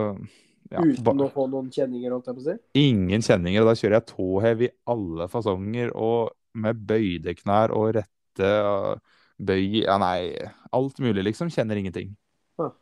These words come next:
Speaker 1: Så det der er så sykt rart.
Speaker 2: Ja, det er det.
Speaker 1: Eh, jeg skjønner det ikke helt. Ja,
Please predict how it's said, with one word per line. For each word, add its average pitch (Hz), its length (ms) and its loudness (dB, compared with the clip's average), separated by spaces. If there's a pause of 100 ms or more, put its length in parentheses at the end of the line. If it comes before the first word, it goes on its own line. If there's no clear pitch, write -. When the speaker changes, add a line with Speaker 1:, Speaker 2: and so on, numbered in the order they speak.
(140)
Speaker 1:
Så 123 180 0
det 117 80 8
der 139 160 2
er 110 180 -2
så 160 140 -8
sykt - 500 -6
rart. 240 400 -2 (400)
Speaker 2:
Ja, 120 160 -8 (560)
det 147 80 -10
er 127 220 -6
det. 110 160 -8
Speaker 1:
Eh, 110 500 -4 (220)
jeg 131 160 6
skjønner 113 260 6
det 117 80 6
ikke 139 160 6
helt. - 280 -2 (100)
Ja, 147 180 4